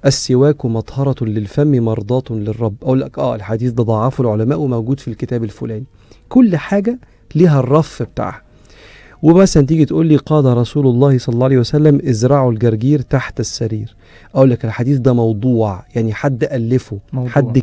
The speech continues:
Speaker 1: كذب وألفه،
Speaker 2: مم.
Speaker 1: وموجود في الكتاب الفلاني، مثلا كتاب الموضوعات لابن الجوزي، أو كتاب تنزيه الشريعة،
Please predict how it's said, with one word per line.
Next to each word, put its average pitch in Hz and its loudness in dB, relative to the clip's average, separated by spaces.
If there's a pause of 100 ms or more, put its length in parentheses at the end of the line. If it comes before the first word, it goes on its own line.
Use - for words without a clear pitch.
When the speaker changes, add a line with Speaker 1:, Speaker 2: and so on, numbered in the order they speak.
Speaker 1:
كذب 123 2
وألفه، 135 0
Speaker 2:
مم. 117 -8
Speaker 1:
وموجود 143 2
في - -8
الكتاب 120 0
الفلاني، 110 0
مثلا 113 -2
كتاب 123 0
الموضوعات 107 0
لابن 110 -4
الجوزي، 123 2 (580)
أو 147 6
كتاب 131 2
تنزيه 120 2
الشريعة، 120 0